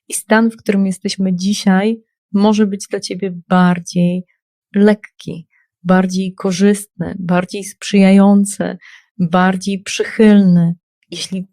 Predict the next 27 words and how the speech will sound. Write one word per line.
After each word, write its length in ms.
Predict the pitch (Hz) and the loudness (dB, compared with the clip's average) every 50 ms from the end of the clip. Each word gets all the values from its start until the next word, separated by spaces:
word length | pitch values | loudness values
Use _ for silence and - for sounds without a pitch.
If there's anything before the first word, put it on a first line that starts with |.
| _ _ _ _ - - | _ _ _ _ -16 -16
wykonasz 520 | - - - 196 196 196 190 190 185 - | -14 -4 0 2 4 4 4 2 0 0
ruchy 580 | 202 190 185 196 220 226 220 - 175 165 165 170 _ | 2 2 2 2 2 0 0 -2 -4 -4 -4 -6 _
w 120 | _ _ _ | _ _ _
tą 200 | - 175 175 170 | -4 -4 -2 -4
stronę, 360 | - - 185 180 180 175 170 | -4 -2 0 0 2 2 2
żeby 220 | 165 175 175 175 | 0 0 -2 -2
poznać 480 | 170 - - 175 180 180 180 180 - - | -2 -4 -2 -2 0 0 0 -2 -4 -8
to 100 | - - | -12 -12
wszystko, 360 | - - - - - - 180 | -10 -12 -14 -12 -10 -8 -8
co 140 | - - 175 | -8 -8 -8
cię 340 | - - 190 185 185 190 190 - _ _ _ _ _ _ _ _ | -4 -2 0 0 0 -2 -6 -10 _ _ _ _ _ _ _ _
od 340 | - 190 185 190 - - _ | -4 -4 -4 -4 -8 -10 _
tego 280 | - 208 196 208 202 180 | -4 -2 0 0 -2 -2
stanu 500 | - - 185 180 180 180 180 185 - _ | -2 -2 0 2 2 2 2 0 -2 _
ogranicza, 800 | - 196 202 180 180 180 180 180 180 180 175 - - 165 160 180 - _ _ _ _ _ _ _ | -4 -4 -2 0 2 4 6 6 6 4 2 -2 -6 -8 -10 -10 -14 _ _ _ _ _ _ _
odgranicza, 720 | - 196 208 202 196 180 185 180 185 185 180 175 - 175 165 | 0 0 0 0 -2 0 2 2 4 2 0 0 -2 -6 -6
co 160 | - 180 175 | -6 -8 -6
cię 180 | - - 180 - | -4 -2 -2 -2
od 160 | 175 170 165 | -2 0 0
niego 260 | 175 170 170 175 - | 2 2 2 2 0
oddziela. 680 | - 180 160 165 156 160 175 175 170 170 175 160 165 - - - _ _ _ _ _ _ _ _ _ _ _ _ _ - | -2 -4 -8 -10 -6 0 0 2 2 2 0 -4 -8 -14 -20 -20 _ _ _ _ _ _ _ _ _ _ _ _ _ -16
Jeśli 220 | - - - 190 | -14 -12 -10 -8
wykonasz 480 | 175 196 190 - 196 190 190 185 180 - | -6 -4 -2 2 2 2 2 0 -2 -2
ten 420 | - 185 180 185 185 180 180 185 | 0 2 4 4 4 4 4 4
ruch 260 | 185 208 214 214 - - | 4 2 2 0 -2 -6
w 80 | - | -14
stronę 580 | - - - - 185 180 180 180 180 180 180 | -16 -10 -6 -2 0 2 2 4 2 2 0